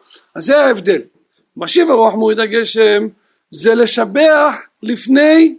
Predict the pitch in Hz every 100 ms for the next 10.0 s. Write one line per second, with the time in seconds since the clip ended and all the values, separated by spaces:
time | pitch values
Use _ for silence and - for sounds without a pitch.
0 | - 196 233 247 302 233 - _ _ _
1 | _ _ _ _ _ 208 208 285 285 269
2 | - 330 330 277 - _ 214 - 277 285
3 | 269 269 277 330 - - _ _ _ -
4 | - 190 202 180 208 202 226 277 247 -
5 | 180 208 208 220 220 196 226 240 285 285
6 | - _ _ 185 220 214 226 190 220 277
7 | 269 233 220 233 - - _ _ _ 202
8 | 214 277 302 302 233 285 311 330 320 320
9 | 277 277 247 240 233 240 233 226 214